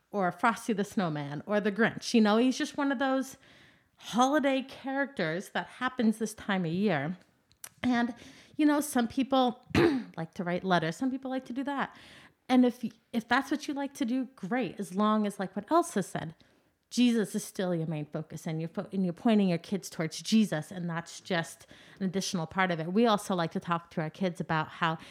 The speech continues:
Santa, how, how we know Santa today came from Saint Nicholas, and who Saint Nicholas was, and what he did, and how he was, he was giving, and he wanted to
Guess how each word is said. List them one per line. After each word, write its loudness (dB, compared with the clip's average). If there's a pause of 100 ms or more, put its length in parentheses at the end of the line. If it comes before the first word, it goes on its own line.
(240)
Santa, 0 (1160)
how, -2
how -2
we 6
know 4
Santa 0
today -2
came 2
from -4
Saint -4
Nicholas, -8
and 0
who -2
Saint -2
Nicholas -4
was, 0
and -2
what -6
he -8
did, 2
and -2
how -2
he -2
was, -4 (460)
he -4
was 2
giving, 6
and 4
he 2
wanted -4
to 0